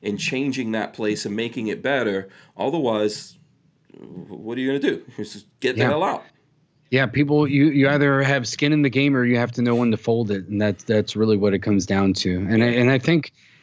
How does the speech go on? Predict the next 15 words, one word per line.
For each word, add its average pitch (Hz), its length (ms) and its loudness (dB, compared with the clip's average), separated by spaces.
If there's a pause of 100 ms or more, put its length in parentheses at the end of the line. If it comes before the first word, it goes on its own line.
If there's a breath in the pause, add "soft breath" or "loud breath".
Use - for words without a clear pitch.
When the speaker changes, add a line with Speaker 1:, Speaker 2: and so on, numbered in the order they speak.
(220 soft breath)
Speaker 2:
it, 139 180 0
it, 147 240 2
it's 135 160 0
a 151 60 4
bigger 147 320 2
societal 131 600 2
problem 117 420 0
when 113 160 2
you 107 80 0
look 117 240 0
at 123 180 0
everything, 127 500 2
because 113 520 2 (600 soft breath)
people 135 580 2
are, 131 180 -6